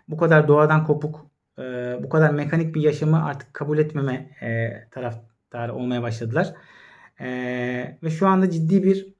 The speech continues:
spiritüel savaş olduğunu düşünüyorum. E, ruhani alanda da bir savaş var gibi. Yani aydınlıkla karanlığın savaşı. Yani,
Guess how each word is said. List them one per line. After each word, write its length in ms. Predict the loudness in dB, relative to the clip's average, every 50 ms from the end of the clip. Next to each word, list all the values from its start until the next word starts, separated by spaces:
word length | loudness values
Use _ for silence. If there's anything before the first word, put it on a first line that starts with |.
| _ _ _
spiritüel 560 | _ -20 -8 -2 -2 -2 0 4 6 6 6
savaş 320 | 6 6 4 4 4 4 4
olduğunu 520 | 2 2 2 2 0 -2 -2 -4 -8 -12
düşünüyorum. 540 | -14 -12 -8 -4 -2 0 0 0 0 -2 -4 -10 -16 _ _ _ _ _ -12
E, 240 | -10 -10 -10 -12 -14 -18 _ _ _ -8
ruhani 440 | -4 -4 -2 0 0 0 0 0 -2
alanda 320 | -2 -2 -2 -2 -2 -2
da 100 | -2 -4
bir 40 | -6
savaş 340 | -6 -6 -4 -4 -4 -4 -4
var 100 | -4 -4
gibi. 160 | -4 -4 -6 -6 -8
Yani 100 | -8 -6
aydınlıkla 500 | -6 -4 -4 -2 -2 -2 -2 -2 -4 -4
karanlığın 380 | -2 0 0 0 0 0 -2
savaşı. 380 | -4 -4 -4 -4 -6 -6 -6 -6
Yani, 260 | -6 -6 -6 -8 -10